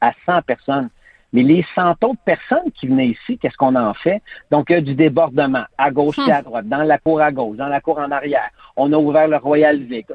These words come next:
Speaker 1: Tu sais, on ouvre un, un hôtel à la place du Puy. Oui,
Speaker 2: Oui.
Speaker 1: mais en même temps, il y a des gens qui ne fitent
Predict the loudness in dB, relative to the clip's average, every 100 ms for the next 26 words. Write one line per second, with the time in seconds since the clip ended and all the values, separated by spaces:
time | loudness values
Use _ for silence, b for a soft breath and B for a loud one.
0 | -6 -4 -2 -2 0 0 0 0 -2 0
1 | -2 -2 -2 -2 -2 0 0 2 0 0
2 | -2 -4 -6 -8 -8 -6 -2 0 0 -4
3 | -4 -4 -4 -2 -2 0 0 2 2 0
4 | -2 -2 -2 -4 -12 _ _ -4 0 0
5 | 2 0 0 0 0 0 -4 _ _ -4
6 | 0 0 -2 -6 0 0